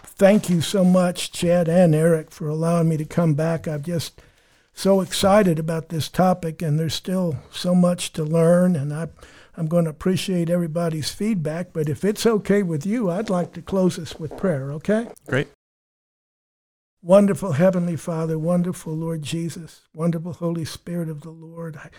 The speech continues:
Speaker 1: I speak of you in that census three because you relate to us in all three wonderful ways. But we know you're one God.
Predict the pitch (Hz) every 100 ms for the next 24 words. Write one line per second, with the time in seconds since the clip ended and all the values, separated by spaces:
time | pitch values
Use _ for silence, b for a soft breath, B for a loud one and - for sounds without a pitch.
0 | B B B B - 165 156 - - 214
1 | 214 214 170 185 190 190 180 160 160 175
2 | - - 185 180 - 165 - 180 175 170
3 | 156 143 170 147 160 143 151 156 180 190
4 | - 156 143 139 - - 139 147 160 147
5 | - 170 156 156 147 143 156 143 143 135
6 | - 160 170 156 156 156 156 147 147 151
7 | 147 143 147 151 147 143